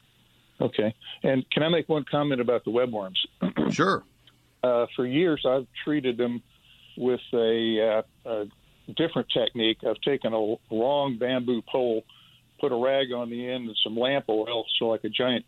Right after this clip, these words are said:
Speaker 1: tiki torch, and
Speaker 2: No.
Speaker 1: flamed out the webs.
Speaker 2: No, I've
Speaker 1: I don't
Speaker 2: heard
Speaker 1: have
Speaker 2: of
Speaker 1: to
Speaker 2: people
Speaker 1: bleed
Speaker 2: being
Speaker 1: any.
Speaker 2: burned badly. I don't, I don't want to leave that on my airwaves.
Speaker 1: <laughs>
Speaker 2: I,
Speaker 1: Okay,
Speaker 2: I,
Speaker 1: well,
Speaker 2: I have heard
Speaker 1: you
Speaker 2: of some
Speaker 1: gotta
Speaker 2: very
Speaker 1: stay
Speaker 2: bad
Speaker 1: up.
Speaker 2: accidents that way.
Speaker 1: Yeah, you can't do it straight over your head, obviously.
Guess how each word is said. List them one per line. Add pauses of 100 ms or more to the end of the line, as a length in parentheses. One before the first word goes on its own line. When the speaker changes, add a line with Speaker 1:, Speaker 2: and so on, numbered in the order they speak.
Speaker 1:
tiki
torch, (580)
and
Speaker 2:
No.
Speaker 1:
flamed
out
the
webs. (240)
Speaker 2:
No,
I've
Speaker 1:
I
don't
Speaker 2:
heard
Speaker 1:
have
Speaker 2:
of
Speaker 1:
to
Speaker 2:
people
Speaker 1:
bleed
Speaker 2:
being
Speaker 1:
any.
Speaker 2:
burned
badly. (120)
I
don't, (100)
I
don't
want
to
leave
that
on
my
airwaves. (220)
Speaker 1:
<laughs>
Speaker 2:
I,
Speaker 1:
Okay, (300)
Speaker 2:
I,
Speaker 1:
well,
Speaker 2:
I
have
heard
Speaker 1:
you
Speaker 2:
of
some
Speaker 1:
gotta
Speaker 2:
very
Speaker 1:
stay
Speaker 2:
bad
Speaker 1:
up.
Speaker 2:
accidents
that
way. (800)
Speaker 1:
Yeah,
you
can't
do
it
straight
over
your
head,
obviously.